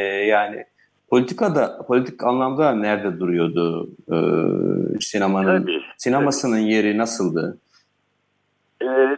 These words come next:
Speaker 2: tabii. A, a, bir kere tabii çok politik bir sinemacıydı. Ancak dilerseniz, e, ondan önce bir küçük şeye değinmek istiyorum. Yani oradan politik, e, konumuna geçebiliriz belki. Şimdi varoluşçuluğu biliyoruz ki hadi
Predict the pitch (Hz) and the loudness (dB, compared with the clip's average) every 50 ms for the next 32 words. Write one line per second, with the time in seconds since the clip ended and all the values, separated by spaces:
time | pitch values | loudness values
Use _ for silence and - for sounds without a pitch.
0 | - - - 214 160 113 - - - - 156 165 160 156 156 151 151 - - 143 | -2 0 0 0 0 -2 -6 -10 -6 -2 0 0 2 2 2 2 0 0 0 0
1 | 143 139 135 131 127 131 127 123 120 113 131 - - 151 147 180 - - 196 - | 0 0 0 -2 -4 -4 -4 -4 -4 -6 -8 -4 -2 -2 0 0 0 -2 -2 -2
2 | - - 202 - - - - 208 - - - _ - - - _ - - - - | -2 -2 -2 -2 0 2 2 2 2 -2 -8 _ -4 -4 -4 _ -12 -10 -4 -2
3 | 85 76 73 73 78 - - - - - - 151 220 226 185 135 - _ _ _ | 0 0 2 0 0 -2 -4 -10 -6 -2 0 0 0 0 0 -2 -2 _ _ _
4 | - 127 - 214 233 233 - - - 87 76 95 147 247 - - _ _ - _ | -4 2 4 4 4 4 4 0 -4 -4 -4 -4 -8 -10 -12 -16 _ _ -20 _
5 | _ _ _ _ _ _ _ - - 107 110 110 110 110 110 110 110 110 110 113 | _ _ _ _ _ _ _ -4 -2 0 2 2 2 2 2 2 2 2 2 0
6 | 110 110 107 - - - 131 139 165 180 214 226 190 165 156 143 165 165 208 202 | 0 0 -2 -4 -4 -2 0 2 2 2 2 2 2 -2 -2 -2 -4 -6 -6 -8
7 | - - - - - - - 160 165 196 - 196 151 110 92 71 76 - - - | -10 -6 -4 -4 -4 -2 -2 0 0 2 2 0 0 0 -2 -6 -10 -14 -14 -10
8 | - - 76 73 73 76 80 80 82 85 87 110 120 131 123 120 110 117 - - | -4 -2 0 0 0 0 0 0 -2 0 0 0 0 0 2 0 0 0 -2 -4
9 | 113 - - 120 - - - - - - - - 113 113 110 107 104 101 98 - | -4 -4 -6 -10 -16 -18 -20 -20 -20 -20 -20 -12 -8 -6 -4 -4 -4 -6 -6 -4
10 | - - 117 113 113 110 113 110 107 104 - 95 - - 123 107 123 127 185 208 | -2 0 0 2 0 0 0 0 0 -2 -4 -8 -8 -6 -6 -6 -6 -6 -6 -4
11 | 180 107 - - - 65 62 - - - - 175 202 208 - _ - _ _ _ | -4 -4 0 0 0 0 0 -2 -8 -10 -10 -8 -8 -10 -12 _ -20 _ _ _
12 | _ _ _ - - 156 160 151 143 127 127 120 139 - 196 202 196 170 131 113 | _ _ _ -8 -4 -4 -2 -2 -2 -4 -2 -2 0 0 0 0 0 -2 -4 -6
13 | 101 - - - - 85 73 76 85 92 123 170 190 - 185 175 147 127 107 90 | -8 -10 -8 -8 -8 -8 -6 -4 -2 0 2 2 0 -2 -6 -4 0 2 2 2
14 | 80 69 - - - - 147 151 - 110 95 - 95 87 - | 2 -2 -8 -10 -2 0 0 0 0 -2 -2 0 0 -2 -2